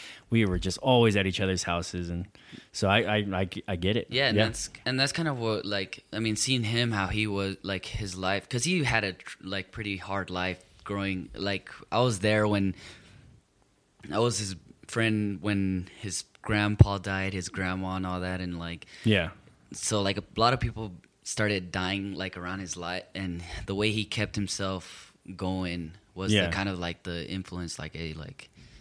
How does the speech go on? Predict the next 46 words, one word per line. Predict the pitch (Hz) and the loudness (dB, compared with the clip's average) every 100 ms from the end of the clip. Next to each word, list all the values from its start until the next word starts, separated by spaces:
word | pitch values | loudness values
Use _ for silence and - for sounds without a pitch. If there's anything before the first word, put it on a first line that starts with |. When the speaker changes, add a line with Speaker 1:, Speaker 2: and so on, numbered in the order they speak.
| - | -14
Speaker 2:
this | 92 92 | -10 -4
guy, | 95 87 82 82 - | -2 -2 -2 -8 -10
you | 87 | -4
know, | 95 | 0
he's | 98 - | 2 2
trying, | - 98 104 101 | 0 2 4 2
you | 87 | 0
know, | 92 | 0
he, | 92 92 92 | 0 0 -2
he | 90 92 107 | -2 4 6
Speaker 1:
Yeah. | |
Speaker 2:
has, | 87 - - | 6 2 -6
he | 92 | -2
wants | 98 98 | -2 -2
to | - | -6
keep | - 92 | -8 -4
going, | 98 104 107 | -2 0 2
you | 92 | 0
know, | 92 | -2
with | 95 90 | -4 -4
his | 87 | -4
life. | 90 90 98 98 - - - - - - - - - | 0 4 4 4 -2 -10 -14 -14 -14 -16 -16 -16 -6
And | 98 98 | 0 2
then, | 95 92 92 | 4 4 4
um, | 90 87 85 82 82 _ _ _ _ _ _ _ _ _ - | 2 2 0 -2 -6 _ _ _ _ _ _ _ _ _ -14
that's | - 104 107 | -2 0 2
kinda | - 104 98 | 2 4 4
where | 90 90 87 87 - - - 113 | 2 2 2 -2 -6 -18 -14 -6
my | - 95 95 | 0 2 4
life | 92 98 | 4 4
was | 98 85 | 2 2
building | - 98 90 | 4 4 0
off | 92 92 | 0 -2
of, | 87 85 | -4 -6
like, | 85 - | -6 -6
positivity, | - 92 85 - 92 87 85 | -4 -2 -4 -4 -4 -4 -4
you | 80 | -4
know? | 85 90 87 | -4 -4 -2
But, | 98 - - | -4 -4 -4
like, | 90 98 92 | 0 0 -2
it's | 87 | -2
crazy | 110 113 101 | 4 4 4
'cause | - - | -2 0
God | 90 107 | 2 4
was | 110 | 4
always | 92 92 80 | 2 2 0